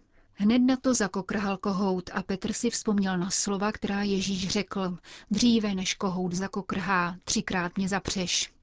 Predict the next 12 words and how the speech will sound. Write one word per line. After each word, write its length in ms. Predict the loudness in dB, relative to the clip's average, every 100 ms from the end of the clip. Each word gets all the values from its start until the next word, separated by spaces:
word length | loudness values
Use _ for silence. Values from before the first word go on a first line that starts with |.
| _ 0
A 60 |
vyšel 400 | 2 4 2 0
ven 260 | 0 0 0
a 60 | -2
hořce 520 | -4 -2 -4 -4 -6
se 220 | -4 -4
rozplakal. 760 | -2 -4 -2 -4 -2 -4 -4 -8 -16 _ _ _
Evangelista 720 | 0 2 2 2 2 0 0 2
je 140 | 4
tu 140 | 2
krajně 440 | 0 2 2 2 2
stručný. 800 | 0 0 0 2 2 2 0